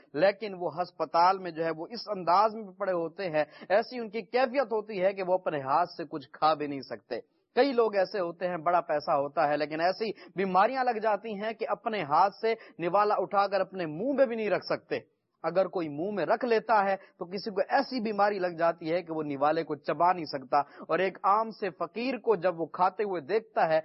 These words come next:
کہ وہ اپنے ہاتھوں سے نوالا اٹھا کر اپنے منہ میں لے جا رہا ہے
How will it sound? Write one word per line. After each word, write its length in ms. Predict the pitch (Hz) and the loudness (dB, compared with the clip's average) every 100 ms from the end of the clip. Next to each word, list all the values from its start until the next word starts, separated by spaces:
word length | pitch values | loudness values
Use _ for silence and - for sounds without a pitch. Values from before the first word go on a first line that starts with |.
| - - | -2 -6
کہ 60 | 175 | 2
وہ 100 | 202 | 2
اپنے 260 | 202 180 | 2 -4
ہاتھوں 380 | 127 160 190 208 | 0 0 0 -4
سے 120 | 190 | -6
نوالا 400 | 165 156 165 175 | -6 0 2 2
اٹھا 360 | 156 143 160 165 | 0 -2 -2 0
کر 140 | 160 | 0
اپنے 220 | 151 147 | -2 -4
منہ 220 | 127 147 226 | -6 -4 -2
میں 120 | 208 | 0
لے 120 | 175 | 2
جا 180 | 156 160 | 4 4
رہا 240 | 139 147 | 6 4
ہے 100 | 139 | 2